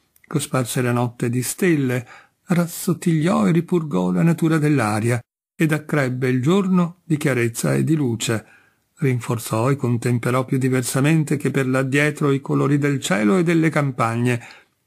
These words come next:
confuse le generazioni degli uomini, in guisa che la vecchiezza degli uni concorresse in un medesimo tempo con l'altrui giovanezza e puerizia.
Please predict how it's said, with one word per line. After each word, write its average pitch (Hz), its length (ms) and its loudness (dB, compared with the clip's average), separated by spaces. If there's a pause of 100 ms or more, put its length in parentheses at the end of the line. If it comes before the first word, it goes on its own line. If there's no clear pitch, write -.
(140)
confuse 131 500 0
le 123 100 2
generazioni 123 720 0
degli 120 240 0
uomini, 165 520 2 (240)
in 175 180 4
guisa 175 280 0
che 175 120 0
la 165 100 2
vecchiezza 151 720 -2
degli 135 280 0
uni 202 460 4 (120)
concorresse 160 920 -2
in 135 140 2
un 135 120 2
medesimo 139 500 2
tempo 170 460 2
con 175 180 2
l'altrui 147 400 2
giovanezza 139 680 0
e 123 100 0
puerizia. 107 880 -4